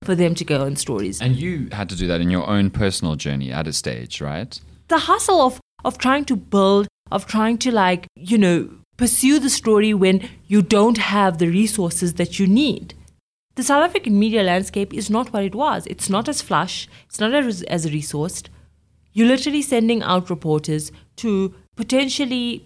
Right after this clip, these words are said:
Speaker 1: life-threatening, uh, uh, scenes.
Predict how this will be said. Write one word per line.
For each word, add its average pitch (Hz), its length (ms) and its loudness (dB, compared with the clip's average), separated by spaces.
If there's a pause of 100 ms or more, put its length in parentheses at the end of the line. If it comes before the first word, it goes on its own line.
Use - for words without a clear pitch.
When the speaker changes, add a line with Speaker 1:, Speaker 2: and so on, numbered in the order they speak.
(140)
Speaker 1:
life-threatening, 185 1040 0 (560)
uh, 160 480 2
uh, 160 100 -2
scenes. 175 800 -2